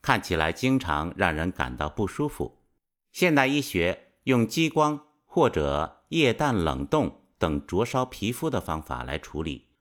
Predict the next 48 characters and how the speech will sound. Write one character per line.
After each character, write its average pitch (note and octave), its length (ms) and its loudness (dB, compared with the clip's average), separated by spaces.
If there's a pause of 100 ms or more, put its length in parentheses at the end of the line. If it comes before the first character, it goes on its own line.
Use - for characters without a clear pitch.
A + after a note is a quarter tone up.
不 C3 120 4
仅 D2 460 -2
治 C3 140 2
疗 G2+ 160 4
难 F2+ 200 0
度 A2+ 140 -6
大， G2 320 -6 (160)
后 C#3 180 2
遗 B2 140 2
症 B2 180 0
多， B2 460 -2 (340)
病 E3+ 220 4
人 G2 520 2
也 E2+ 220 2
多 C#3+ 240 2
感 C2 300 -2
到 E2+ 180 0
恐 C#2 380 -4
惧 - 380 -6
和 E2 180 -2
不 F#2+ 180 -2
舒 B2+ 200 -2
服。 - 340 -8 (720)
对 E3+ 220 6
于 C#3+ 160 4
这 F#3+ 200 2
个 C3+ 140 2
层 F#2+ 220 -2
次 G#2+ 160 -4
的 F#2 100 2
风 A2 220 -2
湿， - 420 -6 (140)
仲 F3 200 6
景 F#2 240 2
提 A2 240 -2
出 C#3+ 160 -2
的 A#2+ 140 2
是 - 400 -4 (220)
麻 G2+ 280 4
杏 C#3 540 -2
益 D3 180 2
肝 C3+ 280 0
汤 D3 260 -2
的 A2+ 80 0
治 - 160 -4
疗 D2 160 0
思 D#2+ 220 -4
路。 E2 280 -4